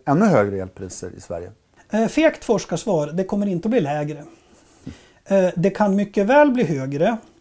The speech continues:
Speaker 2: Eh, och de sätt på vilket det kan bli lägre är väldigt osmakliga. Därför att nu har vi så höga elpriser att stora delar av Sveriges industri är hotad nu.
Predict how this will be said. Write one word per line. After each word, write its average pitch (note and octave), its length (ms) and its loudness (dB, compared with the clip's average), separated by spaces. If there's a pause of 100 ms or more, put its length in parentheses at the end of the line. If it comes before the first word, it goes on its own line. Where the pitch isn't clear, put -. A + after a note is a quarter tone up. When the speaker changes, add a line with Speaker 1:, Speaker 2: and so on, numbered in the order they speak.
(640)
Speaker 2:
Eh, G3 360 2
och A3 460 0
de G#3 260 2
sätt C#4 460 -2
på A3 100 -2
vilket F#3+ 500 -4
det F#3+ 80 -4
kan B3 340 0
bli G3+ 160 2
lägre G3+ 520 2
är E3 140 -4
väldigt F#3 440 -4
osmakliga. G3+ 800 -4 (380)
Därför F#3+ 220 0
att G3+ 100 0
nu G3+ 140 4
har C#4 100 4
vi C4+ 80 2
så A#3 140 0
höga G3+ 400 0
elpriser F#3 880 -4
att D#3+ 400 -4 (400)
stora G#3+ 520 2
delar F3+ 400 0
av E3+ 260 -4
Sveriges D#3+ 460 -4
industri E3 640 -4 (240)
är D#3 200 -4
hotad F3+ 540 -2
nu. E3 80 -10